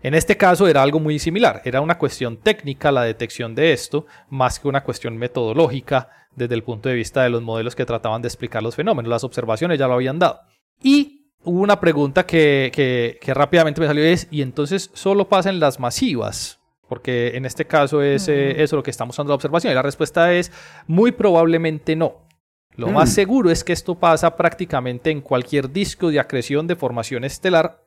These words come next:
Speaker 1: pero a diferentes escalas y a diferentes intensidades. Entonces,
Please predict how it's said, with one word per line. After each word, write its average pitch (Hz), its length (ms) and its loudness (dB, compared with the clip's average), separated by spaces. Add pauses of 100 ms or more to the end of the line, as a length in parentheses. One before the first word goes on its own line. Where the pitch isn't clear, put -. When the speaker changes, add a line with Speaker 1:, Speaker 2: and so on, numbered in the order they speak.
(120)
Speaker 1:
pero 285 400 4 (500)
a 143 100 0
diferentes 123 500 -4
escalas 143 680 0
y 135 120 -4
a 120 100 0
diferentes 117 480 -8
intensidades. 127 760 -2
Entonces, 139 540 -2